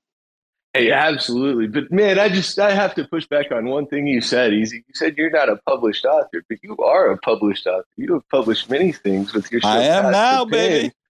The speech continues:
Speaker 1: uh, on that blockchain. It is beautiful to see.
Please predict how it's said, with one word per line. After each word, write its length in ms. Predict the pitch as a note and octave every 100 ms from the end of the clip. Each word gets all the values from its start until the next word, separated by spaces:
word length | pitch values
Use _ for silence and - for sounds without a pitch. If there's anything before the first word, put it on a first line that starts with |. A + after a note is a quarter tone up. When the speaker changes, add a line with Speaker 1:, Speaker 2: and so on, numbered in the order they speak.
| _ _ _
Speaker 1:
uh, 640 | D3+ F3 F3 F3+ F#3 F3 C3 - _ _ _
on 240 | D3 D#3+ F#3
that 280 | F3 C3 A#2+
blockchain. 680 | A2+ A#2 A2 A#2+ A2+ A2+ - _ _ _ _ _
It 140 | D3 -
is 160 | E3+ D3+
beautiful 480 | D3 A3 E3 - A2+
to 80 | G2+
see. 280 | - F2